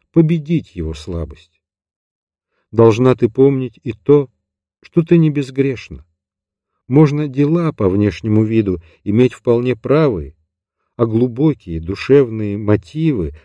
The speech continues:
то есть причины, могут пред Богом оказаться лукавыми. Если ты не будешь бороться с этим недугом, то попадешь под полную власть бесов. Они будут возбуждать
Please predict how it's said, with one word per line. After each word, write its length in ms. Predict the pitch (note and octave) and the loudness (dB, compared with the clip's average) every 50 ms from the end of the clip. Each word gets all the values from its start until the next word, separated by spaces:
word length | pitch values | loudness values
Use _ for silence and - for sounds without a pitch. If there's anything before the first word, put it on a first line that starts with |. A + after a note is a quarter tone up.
| _ _ | _ _
то 100 | - F2 | -6 -6
есть 260 | E2 D2 - - _ | -6 -6 -8 -14 _
причины, 720 | _ - F2+ E2+ - - - F#2+ F2 D#2+ D2+ D2 D2 D2 _ _ _ _ _ _ _ _ | _ -6 -6 -6 -6 -8 -8 -6 -8 -8 -8 -10 -14 -16 _ _ _ _ _ _ _ _
могут 520 | - C3+ E3+ F#3 D#3+ D3+ D#3+ D#3+ _ _ _ _ | 2 4 6 6 6 4 0 -2 _ _ _ _
пред 260 | _ C#3+ C3+ C3 A2+ | _ 2 2 2 0
Богом 560 | G#2+ G#2+ A2 C#3 E3+ E3+ B2 G2 D#2+ C#2+ D2 - _ _ _ _ _ _ _ _ | -4 -4 0 2 2 2 2 -2 -8 -12 -12 -18 _ _ _ _ _ _ _ _
оказаться 840 | D#3+ D#3+ - D#3+ D3 D3 D#3+ D3+ - - - - B2+ A#2+ A2+ A#2 A2+ _ _ | -6 0 2 2 2 2 0 -2 -4 -8 -10 -6 -4 -4 -4 -6 -8 _ _
лукавыми. 720 | - A#2+ A#2 A2 - - B2+ A#2+ G2+ D#2 C#2+ C2 C2 C2 _ _ _ _ _ _ _ _ _ _ _ _ _ _ _ _ _ _ _ _ _ _ _ _ _ _ _ _ _ | -2 -2 -2 -2 0 -4 -4 -4 -4 -6 -10 -12 -12 -18 _ _ _ _ _ _ _ _ _ _ _ _ _ _ _ _ _ _ _ _ _ _ _ _ _ _ _ _ _
Если 360 | - D3 C#3 C#3 - C3 B2 B2+ | 2 4 4 4 4 2 0 0
ты 160 | - - B2 | 2 0 -2
не 140 | B2 B2 A#2 | 0 0 -2
будешь 360 | A#2 B2+ B2+ A#2 A#2+ G#2+ G#2 | -2 -2 0 0 0 0 0
бороться 500 | G#2+ G2+ G#2+ A2 A#2 B2+ B2 - - F#2+ | 0 0 2 2 2 0 0 -2 -6 -14
с 100 | D#2+ - | -12 -10
этим 300 | - F2+ E2 - F2 F2 | -10 -12 -8 -6 -4 -4
недугом, 560 | F2+ F2+ E2+ F#2 A#2 A2+ G2+ D#2 D#2+ D2 D2 - _ _ _ _ _ _ _ _ _ | -4 -6 -6 -6 -6 -6 -6 -8 -10 -12 -12 -18 _ _ _ _ _ _ _ _ _
то 120 | - F3+ | 0 2
попадешь 760 | D#3+ F#3 E3 - E3+ E3+ D#3 E3+ F3 F3 D#3 - - - _ _ _ _ _ _ _ | 2 2 2 2 2 4 6 4 4 2 0 -6 -14 -20 _ _ _ _ _ _ _
под 220 | - D#3+ E3 - | 0 0 0 0
полную 560 | _ _ F3+ F#3 F3+ F3+ E3 D#3+ D#3+ D3+ D3 | _ _ 4 4 6 4 2 0 -2 -2 -4
власть 360 | C3 C3 C3 C3 B2+ G#2+ G2 G#2 | -4 -4 -4 -2 -4 -6 -10 -12
бесов. 460 | E2 E2+ F2 D2+ C#2+ D#2 - E2 _ _ _ _ _ _ _ _ _ _ _ _ _ _ _ _ _ _ _ | -8 -6 -6 -6 -6 -8 -18 -20 _ _ _ _ _ _ _ _ _ _ _ _ _ _ _ _ _ _ _
Они 220 | - B2 C3+ D#3+ E3+ | 0 4 4 4 6
будут 260 | D#3+ E3+ E3 E3 D#3+ | 4 4 2 2 0
возбуждать 680 | D3 D3+ D#3+ C3 C#3 D3+ D3+ B2 C3+ C3+ C#3+ D#3 E3+ | 0 0 0 0 0 -6 -6 -6 -4 0 0 0 0